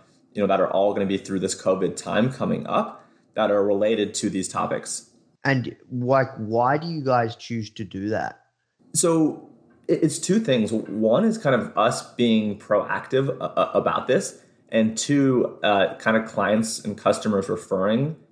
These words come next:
Speaker 1: to things and wondering, kind of having these questions. So with specific brands, they're still overloaded with support questions and tickets about, you know, "How long is my item gonna take to ship?" Or,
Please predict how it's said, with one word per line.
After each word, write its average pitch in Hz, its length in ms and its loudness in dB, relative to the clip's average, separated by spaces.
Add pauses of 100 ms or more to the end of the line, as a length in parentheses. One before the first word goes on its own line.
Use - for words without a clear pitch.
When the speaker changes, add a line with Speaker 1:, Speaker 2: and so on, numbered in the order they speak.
(120)
Speaker 1:
to 151 140 -2
things 139 360 0
and 117 120 0
wondering, 110 440 2
kind 101 120 -4
of 95 60 -4
having 98 300 0
these 92 160 -6
questions. - 480 -2
So 98 320 2 (300)
with 113 140 0
specific 120 560 0
brands, 101 400 2
they're 95 120 2
still 117 400 0
overloaded 98 600 2
with 95 120 -2
support - 460 -4
questions 95 500 0
and 95 100 -4
tickets - 320 0
about, 90 420 0 (240)
you - 60 -4
know, 98 80 4
"How 104 200 -2
long 104 180 4
is 110 100 0
my 110 200 2
item 113 160 2
gonna 113 140 2
take - 260 -2
to 120 80 -2
ship?" 107 440 0
Or, 92 240 0